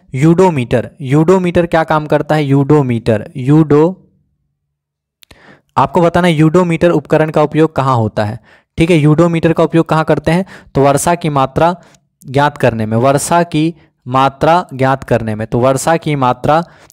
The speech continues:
ज्ञात करने में, याद रखेंगे, वर्षा की मात्रा ज्ञात करने में यूडोमीटर का उपयोग किया जाता है। ठीक है, तो वर्षा की मात्रा ज्ञात करने में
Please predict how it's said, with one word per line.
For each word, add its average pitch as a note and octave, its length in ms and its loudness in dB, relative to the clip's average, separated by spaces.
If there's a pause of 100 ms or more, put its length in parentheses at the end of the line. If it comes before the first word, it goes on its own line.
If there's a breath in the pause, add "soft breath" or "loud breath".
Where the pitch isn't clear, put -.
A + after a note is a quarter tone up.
(140)
ज्ञात C#3+ 340 0
करने A2 380 -2
में, A2 140 -14
याद C3 220 0
रखेंगे, D#3+ 300 -2
वर्षा C3+ 400 0
की D3+ 140 -6
मात्रा C3+ 380 0
ज्ञात B2+ 300 -2
करने B2+ 300 -2
में E3 160 -2 (380 loud breath)
यूडोमीटर D3+ 640 2
का C#3 120 0
उपयोग C3+ 360 0
किया A2 160 0
जाता G#2 280 -6
है। G#2 60 -6
ठीक D#3+ 200 0
है, F3+ 160 2 (320 loud breath)
तो C3 80 0
वर्षा C3+ 320 0
की E3+ 120 -6
मात्रा D3 340 0
ज्ञात C3+ 240 -2
करने C3+ 260 -2
में F#3 140 -2